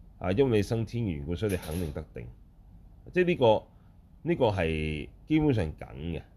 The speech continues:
啊，所以，所以你唔需要太過擔心，啊，得唔得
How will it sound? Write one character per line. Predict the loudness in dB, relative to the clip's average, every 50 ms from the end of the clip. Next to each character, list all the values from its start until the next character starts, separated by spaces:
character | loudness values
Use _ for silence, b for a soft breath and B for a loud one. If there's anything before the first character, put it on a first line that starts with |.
| -20 -20 -20 -20 -20 -20 -20 -20 -20 -18
啊， | -18 -18 -16
所 | -8 -4 -2 0
以， | 2 2 2 0 0 -4 b b b b b b b b
所 | -6 0 2
以 | 4
你 | 6 6 4 4
唔 | 0 -2
需 | 0 2 2
要 | 4 4 2 2 -2 -6 -16 -20 -20 -20 -20 -18 -14
太 | -8 -2 0 2 4 4 4 4 4
過 | 4 4 2 4 4 4 2 2 0 -2
擔 | -2 -2 0 0 0 0
心， | 0 0 0 0 0 -2 -6 -10 -20 -20 -20 -20 -12
啊， | -8 -6 -6 -6
得 | -2 0 -2 -2
唔 | 0 -4 -6
得 | -4 -6